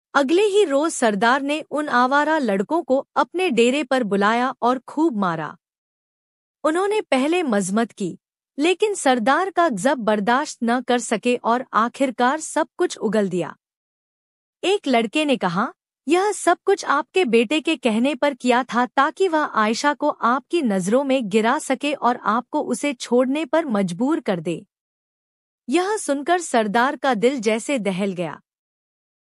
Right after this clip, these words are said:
उसने अफसोस और दुख से कहा, "मुझे इस लड़की पर अपनी औलाद से भी ज्यादा भरोसा था।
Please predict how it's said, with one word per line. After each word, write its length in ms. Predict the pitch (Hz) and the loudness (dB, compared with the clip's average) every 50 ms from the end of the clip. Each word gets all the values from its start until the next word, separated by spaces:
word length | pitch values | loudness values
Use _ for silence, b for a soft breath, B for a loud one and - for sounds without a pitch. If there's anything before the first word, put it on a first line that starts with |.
| _ _ | _ _
उसने 320 | 302 320 - - 370 403 370 | -2 -2 0 0 0 0 0
अफसोस 580 | - - 247 - - - 320 339 370 349 - | 0 -2 -2 -4 -2 -2 0 0 0 0 -2
और 200 | - - 285 269 | -2 -2 0 0
दुख 280 | 220 185 208 277 254 - | 0 0 0 0 0 -4
से 180 | - - 277 | 0 0 0
कहा, 400 | - - 208 180 175 202 165 143 - _ _ _ _ _ _ _ - | 2 2 -2 -2 -2 -2 -4 -4 -8 _ _ _ _ _ _ _ -4
"मुझे 320 | 277 330 320 - 359 403 - | -2 -2 0 2 2 0 2
इस 300 | - - 302 254 - - | 0 -2 -4 -4 -2 -2
लड़की 400 | 226 208 202 - - - 339 359 | 0 0 0 -2 0 0 0 0
पर 200 | - - 294 294 | 2 0 -2 0
अपनी 460 | - - 240 - - 269 294 302 - - | -2 -4 -6 -4 -4 -6 -6 -6 -4 -2
औलाद 440 | 220 214 214 226 226 240 269 269 | 0 0 2 2 2 0 0 -2
से 240 | - - - 247 240 | -4 -2 0 0 0
भी 220 | 196 208 247 320 269 | 0 0 0 0 0
ज्यादा 440 | 190 165 202 196 214 220 262 269 | 0 0 0 0 2 2 0 0
भरोसा 480 | 233 190 185 190 180 180 - - 180 160 | 0 -2 -2 -2 -2 -2 -2 -4 -4 -4
था। 280 | - - 170 180 - | -6 -6 -6 -6 -6